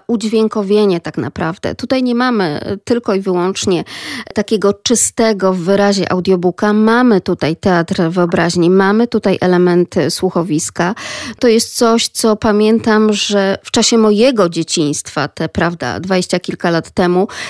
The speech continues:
też potrafiło pobudzać wyobraźnię i to też było zupełnie inne wychowywanie przez czytanie i przez słuchanie, więc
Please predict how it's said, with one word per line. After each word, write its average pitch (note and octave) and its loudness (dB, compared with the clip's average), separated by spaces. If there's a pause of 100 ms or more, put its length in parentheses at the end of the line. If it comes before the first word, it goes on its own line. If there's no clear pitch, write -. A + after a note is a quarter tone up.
(160)
też C4+ 0 (140)
potrafiło G3 0
pobudzać F3+ -2
wyobraźnię E3 0
i - -4
to G3+ 0
też A#3+ 2
było A3 2
zupełnie A3+ 2
inne G#3+ 2
wychowywanie F#3 0
przez - -6
czytanie F#3+ 2
i D3+ 0
przez - -2
słuchanie, F3 0 (440)
więc G#3 0